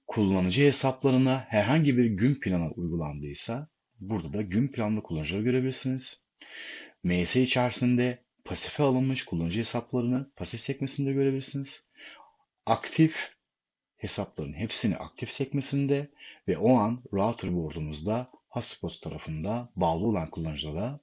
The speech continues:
bağlı sekmesinde görebilirsiniz. Profiller kısmı mevcut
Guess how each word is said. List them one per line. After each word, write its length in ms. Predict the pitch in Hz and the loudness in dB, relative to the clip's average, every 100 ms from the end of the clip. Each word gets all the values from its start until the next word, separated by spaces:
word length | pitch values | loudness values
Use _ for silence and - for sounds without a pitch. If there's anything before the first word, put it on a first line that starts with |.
| - | -4
bağlı 260 | 85 92 | -2 -2
sekmesinde 760 | 120 - 78 - 73 71 107 131 - | -4 -6 -6 -8 -8 -8 -8 -8 -6
görebilirsiniz. 880 | 87 85 82 82 - - 80 - - _ - - - - - - | -4 -2 -2 -2 -6 -16 -16 -18 -20 _ -20 -16 -12 -12 -14 -6
Profiller 580 | - 127 - 180 208 208 | 0 2 2 6 6 6
kısmı 520 | 175 - 156 165 208 _ _ _ - | 0 0 0 0 -4 _ _ _ -2
mevcut 960 | 95 101 107 123 135 131 202 208 - | 2 4 6 6 4 4 4 4 0